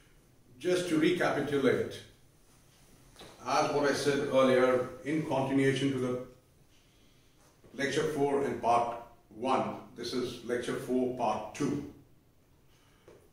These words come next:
Because of the difference in the underwater volume of displacement and a steep gradient amongst all these three ships, this ship will have a tendency to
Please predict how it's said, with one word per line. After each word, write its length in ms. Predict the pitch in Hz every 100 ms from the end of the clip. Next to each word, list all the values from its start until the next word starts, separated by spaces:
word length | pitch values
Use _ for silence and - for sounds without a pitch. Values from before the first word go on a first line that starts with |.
| _ _ _ _ _ _ _ _ _ _ _ -
Because 500 | 151 151 226 233 226
of 80 | 208
the 60 | 175
difference 460 | 170 175 202 202
in 100 | 185
the 180 | 170 -
underwater 540 | 170 175 165 160 160
volume 400 | 160 123 139 151
of 160 | 147 -
displacement 760 | 123 - 139 127 - 120 117 -
and 160 | 127 123
a 40 |
steep 460 | 123 - 185 175 -
gradient 680 | 131 139 147 160 160 - - - - - _ _ _ - - - -
amongst 440 | 143 175 170 -
all 240 | 160 185 175
these 320 | 175 - -
three 200 | 170 170
ships, 480 | - 160 - - - - - - -
this 220 | 180 190
ship 200 | - 170
will 220 | 175 151 143
have 220 | 151 151
a 40 |
tendency 500 | 147 139 143 147 156
to 100 | 147